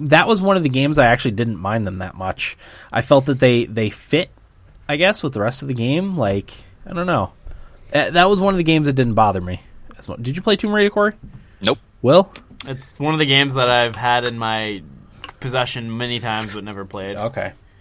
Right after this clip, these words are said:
Speaker 2: That's the type of game, Dan, that I just can't, I don't know. I just don't like.
Speaker 1: Yeah, I could see that. I did really like the Tomb, Tomb Raider, though. Uh, and, and again, we talked about Far Cry three. Far Cry three was awesome. That was a good choice. I mean, that one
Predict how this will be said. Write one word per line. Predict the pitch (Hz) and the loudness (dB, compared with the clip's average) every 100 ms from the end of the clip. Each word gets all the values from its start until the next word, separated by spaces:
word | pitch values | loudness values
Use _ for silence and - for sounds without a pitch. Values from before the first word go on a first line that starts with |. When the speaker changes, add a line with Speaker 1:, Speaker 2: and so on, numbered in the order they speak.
| - - | -18 0
Speaker 2:
That's | 101 117 - | 0 0 -2
the | 127 | 0
type | 120 131 139 | 2 2 2
of | |
game, | 120 160 135 | 0 0 2
Dan, | 131 131 | 2 2
that | 123 117 | 2 2
I | 120 | 2
just | 120 - - | -2 -6 -6
can't, | 107 113 117 - _ _ - - | -4 -2 -4 -8 _ _ -20 -12
I | 92 | -4
don't | 104 | -4
know. | 123 123 - - | -4 -8 -16 -12
I | |
just | - - | -10 -4
don't | 98 | -2
like. | 95 113 - 123 | -2 -4 -6 2
Speaker 1:
Yeah, | 123 120 | 6 8
I | 117 | 6
could | 127 | 4
see | - 90 | -2 -4
that. | 87 92 - _ _ _ _ - - - - | -2 -4 -8 _ _ _ _ -20 -20 -14 2
I | 156 | 4
did | 180 160 | 4 4
really | 120 104 | 2 4
like | 98 95 | 2 0
the | 95 | -6
Tomb, | - 98 - | -8 -10 -10
Tomb | - 92 | -10 -8
Raider, | 95 90 | -6 -6
though. | 90 90 - - - _ - | -6 -8 -10 -18 -20 _ 2
Uh, | 110 120 127 | 6 6 6
and, | 143 143 | 4 4
and | 135 131 | 2 2
again, | 120 113 113 | 4 2 2
we | |
talked | 113 110 | 2 2
about | 101 - | 0 -2
Far | 98 95 | -2 -2
Cry | 98 90 | -4 -4
three. | - 92 92 | -4 -4 -4
Far | - 92 | -4 -4
Cry | 95 90 | -4 -6
three | 101 | -6
was | 98 98 | -6 -6
awesome. | 82 - 98 - _ _ _ - - - - _ _ _ _ | -10 -12 -18 -20 _ _ _ -20 -20 -20 -20 _ _ _ _
That | 139 120 | -2 0
was | 113 | 0
a | |
good | 113 98 | -4 0
choice. | 113 107 | 0 2
I | 160 | 4
mean, | 160 151 | 6 8
that | 156 | 6
one | 139 123 | 6 2